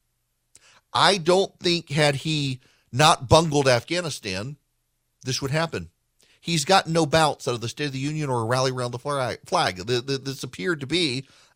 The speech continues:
a, um, a situation of the president of the United States getting a little bit of a bounce out, out of a rally around the flag moment with Americans, and it didn't work out that way.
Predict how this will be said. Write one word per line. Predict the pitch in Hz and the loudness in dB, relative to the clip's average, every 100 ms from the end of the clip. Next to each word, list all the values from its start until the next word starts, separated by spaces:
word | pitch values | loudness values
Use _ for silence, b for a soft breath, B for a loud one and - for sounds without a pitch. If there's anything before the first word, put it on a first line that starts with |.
| - | -4
a, | 127 131 127 127 127 - | 0 2 2 2 0 0
um, | 117 117 117 113 113 | 2 4 2 0 -4
a | 120 | -6
situation | - 156 117 147 180 139 131 147 b b | -4 -2 2 2 2 0 -2 -6 b b
of | 123 - 127 | 4 4 2
the | |
president | - 147 135 147 147 | 0 2 2 2 0
of | 135 | 0
the | 135 | 0
United | 135 131 127 123 | 2 2 2 -2
States | - 135 123 - - - b b 110 | -4 0 0 0 -10 -14 b b -4
getting | 113 143 214 | 0 4 4
a | 190 | 4
little | 165 160 | 4 4
bit | 143 135 | 4 2
of | |
a | 123 | 2
bounce | 101 107 131 175 - | 2 2 2 0 2
out, | 131 127 | 4 6
out | 120 135 | 4 4
of | |
a | 123 | 2
rally | 117 123 147 143 | 2 4 4 4
around | 135 131 | 2 2
the | 127 | 2
flag | 131 131 131 | 4 4 2
moment | 135 170 156 123 | 0 2 0 0
with | 123 127 | 0 0
Americans, | 143 202 190 131 135 - b b b - | 0 -2 -2 -4 -4 -8 b b b -2
and | 127 135 139 139 139 - | 0 2 2 0 -4 -6
it | 131 | -4
didn't | 131 139 | -2 0
work | 151 156 | 0 4
out | 214 | 4
that | 226 175 | 6 4
way. | 127 92 | 4 0